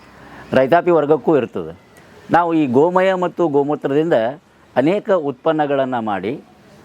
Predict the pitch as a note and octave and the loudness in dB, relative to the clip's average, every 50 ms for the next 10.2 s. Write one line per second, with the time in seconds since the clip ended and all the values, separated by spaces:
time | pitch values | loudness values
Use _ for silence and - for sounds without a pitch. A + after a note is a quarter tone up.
0 | - - C3 C#3 E3 F3 E3+ D#3 D3+ D3 C3 A#2 C#3 D#3 D#3 - D3+ D3 C#3+ C#3+ | -2 -2 0 2 2 2 2 0 0 0 0 2 2 2 2 0 -2 0 0 0
1 | C3 B2 A2+ B2 B2+ B2+ - - _ - - - - - - - - - - - | -2 -2 -4 -4 -6 -6 -10 -14 _ -20 -20 -20 -20 -20 -20 -20 -20 -20 -20 -6
2 | - - B2+ C3 C3+ C3 B2+ B2+ B2 A#2+ A#2+ B2 B2 C#3+ D3+ D3 D3 B2+ A#2 G#2+ | -2 0 0 2 2 2 2 2 2 2 2 2 4 2 2 2 0 -2 -2 -4
3 | G2 G2 G#2+ A#2 - - - B2 C3+ C#3 D3+ D#3 D3+ C3+ C3 B2+ A#2 D#3 C#3 C#3+ | -6 -6 -8 -10 -12 -8 -4 -2 0 0 0 -2 0 -2 -2 -2 -4 -6 -4 -4
4 | D3+ C3+ - D3 C3 A2+ A#2 A#2+ C3+ C#3 C3+ C3 B2+ D3+ D#3+ C#3+ A2+ - - - | -4 0 0 0 2 0 0 -2 -2 -2 -2 -2 -4 -4 -4 -4 -4 -4 -6 -8
5 | - - - - - - - C3+ C#3+ B2+ A#2+ C3+ C#3 C#3 C#3 C3 B2+ B2+ B2+ B2 | -14 -20 -20 -20 -14 -4 -2 0 0 2 2 0 0 0 -2 -2 0 0 0 -2
6 | A#2+ B2 C#3+ B2+ G#2+ A#2 D3+ - _ _ _ B2+ C3 B2 A2 G2 A2 - - A2+ | -2 -2 -2 -2 -2 -6 -8 -14 _ _ _ -2 -2 -2 -2 -4 -6 -2 0 0
7 | G2+ F2+ E2 D#2 D#2 D2+ D#2 - - - - - - - - - - - - - | 0 0 -4 -8 -10 -10 -14 -18 -20 -20 -20 -20 -20 -20 -20 -20 -20 -20 -20 -20
8 | - - - - - G3 F#3 - - D#3 E3+ F3 F#3 F3+ E3+ E3 F3 F#3 F#3+ - | -20 -16 -2 0 2 2 2 0 0 0 2 2 2 2 2 2 0 -2 0 0
9 | F#3 F3 - D#3 D#3 D#3 E3 - - D#3+ D3 C#3+ D3 C#3+ D3+ - D#3 C#3+ D3 C#3 | -2 0 2 0 0 0 -2 -2 -2 -4 -2 -2 -2 -4 -2 -4 -2 0 0 0
10 | B2 C#3+ D#3 C3 | 2 2 2 0